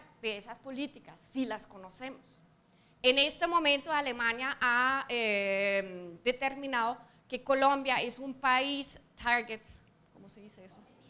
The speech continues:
Objetivo de intercambios de América Latina.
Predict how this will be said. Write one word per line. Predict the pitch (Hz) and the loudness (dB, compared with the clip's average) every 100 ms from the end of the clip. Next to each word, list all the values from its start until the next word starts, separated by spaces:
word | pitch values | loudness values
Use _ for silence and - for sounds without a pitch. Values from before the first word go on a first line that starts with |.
| - - - - - | -20 -20 -20 -6 8
Objetivo | 269 269 277 330 330 285 302 - - | 8 8 0 2 2 0 -6 -14 -12
de | 247 262 | 4 6
intercambios | 262 277 262 233 277 269 269 262 254 | 6 2 -2 -2 2 2 2 -4 -6
de | |
América | 226 208 214 226 220 | -6 -4 -6 -4 -4
Latina. | 196 - 226 - | -4 -6 -10 -10